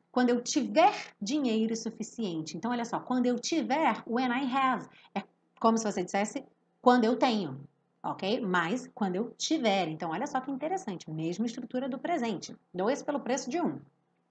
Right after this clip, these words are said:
When I have em-, enough money, quando eu tiver dinheiro suficiente. E agora sim entra o futuro. I will buy a new car. Eu comprarei ou eu vou comprar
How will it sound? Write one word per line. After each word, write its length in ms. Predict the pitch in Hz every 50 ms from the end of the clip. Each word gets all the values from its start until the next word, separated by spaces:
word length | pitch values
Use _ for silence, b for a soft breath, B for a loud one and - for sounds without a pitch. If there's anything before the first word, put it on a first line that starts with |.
| _ _ _ b b b b b b b -
When 140 | 202 214 220
I 100 | 247 254
have 340 | - - 240 240 294 320
em-, 320 | 392 370 339 330 302 - 240
enough 220 | 240 247 247 -
money, 240 | 226 190 180 214 247
quando 180 | 247 247 214 190
eu 60 | 185
tiver 400 | - - 240 180 185 208 233 254
dinheiro 300 | 247 240 233 202 202 208
suficiente. 640 | - 214 - 233 - - 330 311 269 294 320 - b b b b b -
E 80 | 359
agora 320 | 370 339 254 208 208 226 247
sim 240 | - - 254 254 233
entra 160 | 226 226 262
o 20 |
futuro. 320 | 247 330 277 262 226 190 - -
I 160 | 190 214 208
will 560 | 185 202 320 370 311 190 190 240 294 294 302 -
buy 280 | 180 208 185 180 190
a 60 | 220
new 180 | 240 196 185 226
car. 400 | 226 - 330 269 185 - - - _ -
Eu 140 | 196 202 226
comprarei 580 | 220 226 190 170 - 262 285 240 - 233 226
ou 220 | - 175 180 196 196
eu 120 | 185 165
vou 220 | 160 165 160 156 156
comprar 540 | - 254 269 254 220 202 233 254 - -